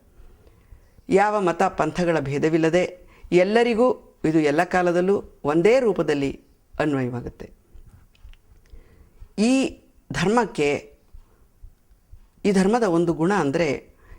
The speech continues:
ಇದು ಎಲ್ಲವನ್ನೂ ಶುದ್ಧ ರೂಪದಲ್ಲಿ ಸೃಷ್ಟಿಸುತ್ತದೆ ಮತ್ತು ಶುದ್ಧ ರೀ-, ರೂಪದಲ್ಲೇ ಇರಬೇಕು ಅಂತ ಸಹ ಬಯಸುತ್ತೆ. ಶುದ್ಧವಾದ ನೀರು, ಶುದ್ಧವಾದ ಗಾಳಿ, ಶುದ್ಧವಾದ ಬೆಳಕು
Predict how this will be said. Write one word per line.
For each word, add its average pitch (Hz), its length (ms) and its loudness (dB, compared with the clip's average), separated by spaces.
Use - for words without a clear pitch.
ಇದು 226 200 2
ಎಲ್ಲವನ್ನೂ 220 920 2
ಶುದ್ಧ 202 380 2
ರೂಪದಲ್ಲಿ 233 440 2
ಸೃಷ್ಟಿಸುತ್ತದೆ 185 960 -2
ಮತ್ತು 175 560 2
ಶುದ್ಧ 220 320 4
ರೀ-, 226 280 2
ರೂಪದಲ್ಲೇ 220 440 4
ಇರಬೇಕು 214 440 4
ಅಂತ 175 180 2
ಸಹ 170 280 2
ಬಯಸುತ್ತೆ. 139 600 -2
ಶುದ್ಧವಾದ 226 500 2
ನೀರು, 190 680 2
ಶುದ್ಧವಾದ 170 540 0
ಗಾಳಿ, 135 440 -2
ಶುದ್ಧವಾದ 147 500 -4
ಬೆಳಕು 143 600 -2